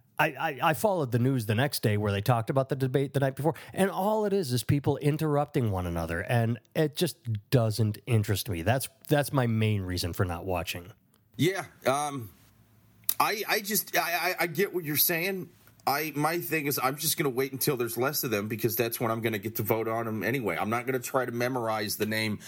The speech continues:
Speaker 2: Pete, but Buttigieg, like, it's not gonna matter, uh, un-, until he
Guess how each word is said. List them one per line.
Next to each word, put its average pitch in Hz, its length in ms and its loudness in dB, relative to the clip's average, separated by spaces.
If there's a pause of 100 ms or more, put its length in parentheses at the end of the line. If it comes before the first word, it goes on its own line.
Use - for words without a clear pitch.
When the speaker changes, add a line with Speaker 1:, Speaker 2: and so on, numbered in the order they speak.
(300)
Speaker 2:
Pete, 143 320 0
but 120 200 0
Buttigieg, 117 1120 -2
like, 117 200 0
it's 120 140 0
not 147 180 -2
gonna 139 160 0
matter, 123 540 -2 (380)
uh, 107 400 0
un-, 113 220 -2
until 120 720 -2 (540)
he 123 680 -2